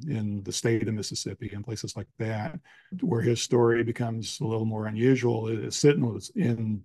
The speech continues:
the, the, at the end of eighteen sixty-two, Sitton was sent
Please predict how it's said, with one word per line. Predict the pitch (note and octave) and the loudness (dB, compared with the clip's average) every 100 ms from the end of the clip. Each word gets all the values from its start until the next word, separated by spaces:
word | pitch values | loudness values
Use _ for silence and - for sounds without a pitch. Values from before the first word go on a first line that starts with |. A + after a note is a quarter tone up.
| _ | _
the, | - G2+ G2+ - | -12 -10 -8 -6
the, | - | -4
at | D3 | -2
the | A#2+ | 2
end | C3+ D#3 | 6 8
of | C3+ | 8
eighteen | A2 - A2 | 6 0 -4
sixty-two, | - - - - G#2+ - C3+ A#2+ | -2 -4 -6 -12 -6 4 6 6
Sitton | - C3+ D#3+ | 4 2 2
was | - G#2 G#2+ | -4 -8 -8
sent | - B2 B2 F3 | -6 -4 -6 -10